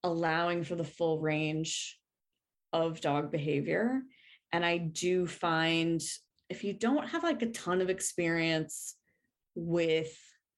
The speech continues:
a lot of dogs in maybe not ideal circumstances, and the two that are coming to mind would be, like, your background is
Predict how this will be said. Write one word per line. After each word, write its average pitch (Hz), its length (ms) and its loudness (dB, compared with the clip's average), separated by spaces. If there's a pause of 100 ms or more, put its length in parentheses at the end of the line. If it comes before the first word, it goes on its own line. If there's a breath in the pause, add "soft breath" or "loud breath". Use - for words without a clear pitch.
(640)
a 160 100 0
lot 160 420 2
of 165 80 0
dogs 165 480 0
in 165 260 0
maybe 156 320 0
not 156 260 2
ideal 151 320 2
circumstances, - 920 -4
and 156 180 -4
the 147 60 -2
two 175 360 -2
that 170 100 0
are 160 100 0
coming 160 320 -2
to 151 100 -4
mind 143 460 0
would 143 180 -4
be, 135 440 0
like, 131 220 -2
your 156 340 -2
background 143 460 0
is 139 200 -4